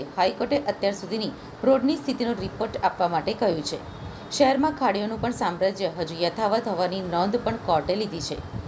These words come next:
ગુજરાત હાઈકોર્ટે કહ્યું કે ગોકળિયું ગામ માત્ર લોભામણી જાહેરાત જ રહી ગઈ છે. રોડની કામગીરી અધૂરી હોવાથી પ્રજા હાલાકી ભોગવે છે, તે કેમ ચલાવી લેવાય? ત્યારે ઢોરથી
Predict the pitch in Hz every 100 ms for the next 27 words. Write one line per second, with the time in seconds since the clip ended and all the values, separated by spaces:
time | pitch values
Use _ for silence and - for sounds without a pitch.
0 | - - - - 269 214 311 311 226 208
1 | 208 208 233 185 202 226 - - 247 202
2 | 254 262 294 302 196 226 208 147 - 214
3 | 226 294 233 180 202 208 226 233 208 185
4 | 175 175 214 240 233 180 151 160 139 -
5 | - - - - - - - 277 247 320
6 | - 233 214 220 247 196 180 208 190 170
7 | 202 208 - - 233 233 262 214 180 160
8 | 208 208 208 160 170 254 285 - - -
9 | 269 277 294 320 247 180 160 151 127 123
10 | - - - - 170 170 165 202 220 262